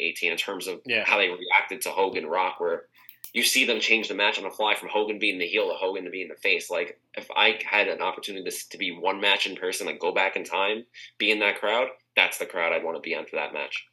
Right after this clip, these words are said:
Speaker 2: Yeah, I was,
Speaker 1: So
Speaker 2: I was,
Speaker 1: my
Speaker 2: I was,
Speaker 1: shit.
Speaker 2: <laughs> I was gonna say, like, we should talk about different, um, in a different podcast, but, I mean, we can talk about now. It's just, like, wh-, which, which crowd do you think was the best? Like, let's say,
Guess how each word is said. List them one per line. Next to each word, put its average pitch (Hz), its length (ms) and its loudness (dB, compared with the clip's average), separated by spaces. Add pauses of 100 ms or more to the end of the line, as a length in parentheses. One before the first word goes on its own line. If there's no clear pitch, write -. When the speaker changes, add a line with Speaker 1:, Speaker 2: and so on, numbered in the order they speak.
(480)
Speaker 2:
Yeah, 131 340 -6
I 151 60 -6
was, 175 120 -6
Speaker 1:
So 190 100 -6
Speaker 2:
I - 60 0
was, - 140 -4
Speaker 1:
my - 120 -6
Speaker 2:
I - 20 0
was, 151 80 2
Speaker 1:
shit. - 520 2
Speaker 2:
<laughs> 170 220 -2 (240)
I 147 60 0
was 196 100 0
gonna 214 120 4
say, 214 160 2
like, 151 200 0 (220)
we 147 140 -6
should - 120 -8
talk 156 140 -2
about 139 180 -2
different, 127 280 -8 (160)
um, 107 440 -10
in 110 60 -10
a 110 60 -6
different 110 340 -12
podcast, 113 420 -8
but, 110 120 -8
I 110 40 -8
mean, 117 200 -10
we 165 60 -10
can - 80 -20
talk 196 120 -10
about 131 240 -8
now. 143 180 -8 (360)
It's 156 140 -8
just, 190 100 -2
like, 147 200 0
wh-, - 320 -16
which, 147 420 -4
which 185 240 -4
crowd 160 320 -2
do 135 60 -6
you 127 160 -8
think 131 200 -8
was 120 260 -10
the 104 80 -10
best? 101 380 -6 (300)
Like, 117 180 -4
let's 123 120 -4
say, 131 300 -2